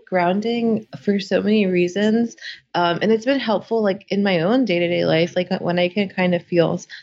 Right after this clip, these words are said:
like, a mood thing coming up, I'm like, "Oh, wait, this is maybe P C O S related. Like,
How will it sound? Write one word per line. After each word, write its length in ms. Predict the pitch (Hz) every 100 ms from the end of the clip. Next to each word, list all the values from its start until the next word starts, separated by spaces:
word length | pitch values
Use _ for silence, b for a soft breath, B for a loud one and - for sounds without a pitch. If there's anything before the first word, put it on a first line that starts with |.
| B
like, 140 | 196
a 60 | 208
mood 320 | 180 180 180
thing 180 | 180 170
coming 300 | 180 170 165
up, 180 | 185 180
I'm 100 | 180
like, 200 | 156 156 B B -
"Oh, 240 | 196 214 202
wait, 380 | 190 202 196
this 260 | 175 190 190
is 80 | 214
maybe 280 | 233 247 247
P 200 | - 190
C 160 | 208
O 60 | 185
S 220 | 170 165
related. 380 | 175 165 170 170
Like, 180 | 165